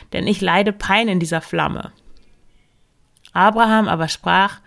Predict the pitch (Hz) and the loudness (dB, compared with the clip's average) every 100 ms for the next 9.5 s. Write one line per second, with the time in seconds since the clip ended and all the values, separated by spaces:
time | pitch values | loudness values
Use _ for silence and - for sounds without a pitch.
0 | - - - - _ - 254 254 185 190 | -20 -20 -20 -20 _ -4 0 2 2 2
1 | 233 220 165 165 165 - 165 160 180 208 | 0 0 0 -2 -2 -8 -8 -4 0 0
2 | 214 202 202 - 196 202 - 175 - 170 | 0 -2 -2 0 0 0 0 -6 -6 -6
3 | 170 170 165 - 165 160 156 160 160 160 | -4 -4 -6 -6 -6 -6 -4 -4 -4 -4
4 | 160 - 165 165 180 - 208 180 190 - | -4 -6 -8 -4 -2 0 -2 -2 -6 -8
5 | - 202 196 185 180 202 - 202 170 160 | -2 0 2 0 -2 -6 -2 0 0 -2
6 | - - - - - _ 214 262 - 190 | -10 -14 -20 -20 -20 _ 0 0 -2 -2
7 | 180 165 170 165 156 202 208 165 - 165 | -2 -4 -6 -8 -4 -2 0 -2 -2 -4
8 | 170 - 208 180 175 170 185 147 175 202 | -2 -6 -6 -6 -4 -2 0 0 -2 -4
9 | - - 151 - | -8 -8 -8 -10